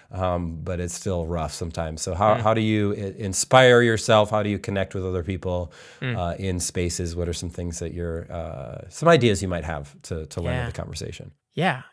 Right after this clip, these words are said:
Speaker 2: If, if y'all have any thoughts about that, you can, A, send an audio message to speakpipe dot com slash art within pod. Just go to the website, you can hit record, no account or anything required. Or there will be a discussion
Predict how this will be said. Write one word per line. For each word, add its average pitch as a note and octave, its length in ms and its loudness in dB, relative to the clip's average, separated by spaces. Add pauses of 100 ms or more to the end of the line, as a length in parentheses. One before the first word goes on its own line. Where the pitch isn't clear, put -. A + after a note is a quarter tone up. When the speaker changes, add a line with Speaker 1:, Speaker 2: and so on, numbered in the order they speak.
Speaker 2:
If, C3+ 140 -6
if C#3+ 140 -2
y'all F#3 180 6
have G3 140 4
any F3+ 120 2
thoughts D3+ 260 2
about D3 180 0
that, B2 280 2
you C#3+ 160 -6
can, B2+ 440 0
A, D#3+ 420 2 (300)
send E3 300 0
an D3 100 -2
audio C#3 360 4
message B2 420 -4
to C3 120 -6
speakpipe - 560 -2
dot B2 180 -2
com A#2 440 -6
slash - 560 -4
art C#3 160 -2
within C3+ 240 -2
pod. C3 280 -4 (160)
Just - 160 -16
go C#3+ 80 0
to C#3+ 80 0
the C#3 80 -4
website, B2 440 0
you C#3 100 -8
can B2 40 -4
hit B2+ 160 -4
record, B2 420 -6 (120)
no B2 240 -2
account A#2 400 -4
or A#2+ 80 -6
anything A#2+ 320 -6
required. A#2+ 500 -6 (260)
Or G#3 320 8
there E3 200 2
will D#3+ 160 2
be D3 160 0
a C3+ 80 2
discussion B2+ 880 0